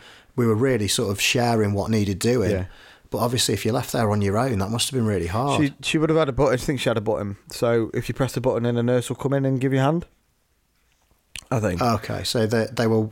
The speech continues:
Speaker 1: really well staffed then.
Speaker 2: Yeah, they would have had to been, because they, they know, uh, the situ-, I, th-, I, I presume they put all the C-section mothers together. They must do. Um, I, I, I, I don't know. So yeah, she
Speaker 1: Yeah, I
Speaker 2: put
Speaker 1: think
Speaker 2: this kind
Speaker 1: the
Speaker 2: of
Speaker 1: wa-,
Speaker 2: ward.
Speaker 1: the ward that we were on, the ward that we were on, there was,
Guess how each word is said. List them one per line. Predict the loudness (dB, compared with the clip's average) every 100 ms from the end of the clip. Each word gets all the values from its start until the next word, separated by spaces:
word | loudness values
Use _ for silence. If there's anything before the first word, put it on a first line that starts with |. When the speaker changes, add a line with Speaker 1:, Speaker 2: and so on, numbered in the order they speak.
| -2
Speaker 1:
really | 2 2 2
well | 2 0
staffed | 0 0 -2 0
then. | 4
Speaker 2:
Yeah, | 4
they | 2
would | 0
have | 0
had | 0 -2
to | -2
been, | -2 -2
because | 0 0 0
they, | -2
they | -2 0
know, | 2 2 0 -4 _
uh, | -2 0 0
the | -2 -4
situ-, | -4 -4
I, | -8
th-, | -6 -8 -8
I, | -8 -6
I | -4
presume | -4 0 0 0
they |
put | 0 -2
all | -4
the | -2
C-section | -2 -2 -4 -4 -6
mothers | -4 -4 -2
together. | -2 -2 -2 -2
They |
must | -2 -2 -4
do. | -10 -12 -18 -20 -20 -20 -20 -4
Um, | 0 2 2 0 -4 -8 -6
I, | -2
I, | 0
I, | 0 0 0
I | 0
don't | 0
know. | -2 -4 -10
So | 0
yeah, | 2 4
she | 4
Speaker 1:
Yeah, | 2 2
I |
Speaker 2:
put | 2
Speaker 1:
think | 0
Speaker 2:
this | -2
kind | -4 0
Speaker 1:
the |
Speaker 2:
of |
Speaker 1:
wa-, | 2
Speaker 2:
ward. | 0
Speaker 1:
the | 2
ward | 2 4 2
that | 2
we | 2 2
were | 2
on, | 2 0 -4 -10 _ _ _ _ _
the | -2
ward | 2 2
that | 0
we | 0 2
were | 2
on, | 2 0
there | 2
was, | 2 2 0 -2 -4